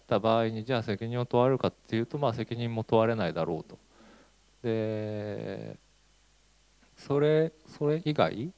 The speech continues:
えー、そう、あの、名誉毀損とかそういうレベルについては、面積でごまかしてるわけではなく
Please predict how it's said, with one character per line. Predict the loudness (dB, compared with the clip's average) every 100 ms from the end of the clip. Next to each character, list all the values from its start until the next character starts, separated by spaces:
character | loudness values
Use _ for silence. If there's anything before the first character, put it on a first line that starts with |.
| _
え | -6 -6 -8 -10
ー、 | -8
そ | -8
う、 | -6
あ | -2 -2 -2
の、 | -10 -14 -14 -16 -20 _ _ _ _ -4
名 | -2
誉 | -2 -4
毀 |
損 | -6 -6
と | -6
か | -4 -4
そ | -4 -4
う |
い | 0
う |
レ | 0
ベ | 0
ル | -2
に | -4 -8 _ _ -18
つ | -8 -6
い |
て | -2
は、 | 0 4 4
面 | 2 -2
積 | -6 -8 -6
で | -2 0 0 -4 _ _ _ _ _ _ _ _ _ _ _ _ _ _ _ _ _ _ -2
ご | 0
ま | 2
か | 0
し |
て | 0
る | 0
わ | 0
け | 0
で | -4
は | -4
な | -6
く | -8 -12